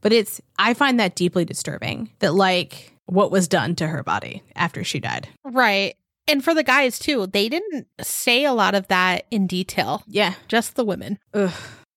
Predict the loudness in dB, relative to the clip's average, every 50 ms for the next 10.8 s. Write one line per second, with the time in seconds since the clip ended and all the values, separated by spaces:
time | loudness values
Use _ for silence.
0 | _ _ -10 0 2 2 2 0 -4 -14 -10 -6 0 0 2 4 4 2 2 0
1 | -6 -4 0 2 2 4 4 2 2 2 0 0 0 -2 -2 0 0 0 0 -2
2 | -4 0 0 0 2 2 0 0 -2 -2 -2 -2 -2 0 -2 -2 0 0 -2 0
3 | -2 -2 0 0 -2 0 0 0 0 0 -2 -2 -2 -2 -4 -4 0 0 0 0
4 | -2 -4 -6 -10 -10 -14 _ _ -4 0 2 2 4 4 4 2 2 0 0 -2
5 | -2 -4 -6 _ -20 -8 0 2 2 2 2 0 2 2 2 2 2 0 0 0
6 | 0 0 -2 -6 -6 -6 -6 -4 0 2 4 4 4 2 -2 -2 0 2 2 2
7 | 2 0 0 -2 -2 -6 -6 0 0 2 2 2 0 0 0 -2 -2 -2 0 0
8 | 2 2 4 2 2 0 0 -2 -4 -6 -4 0 2 4 4 4 2 0 -4 -8
9 | -14 _ -10 -8 -8 -2 0 2 4 4 2 2 -2 -4 -4 -2 -2 -2 0 -2
10 | -2 -2 -2 -2 -2 -2 -2 -2 -4 -6 -8 -10 -10 -10 -14 -16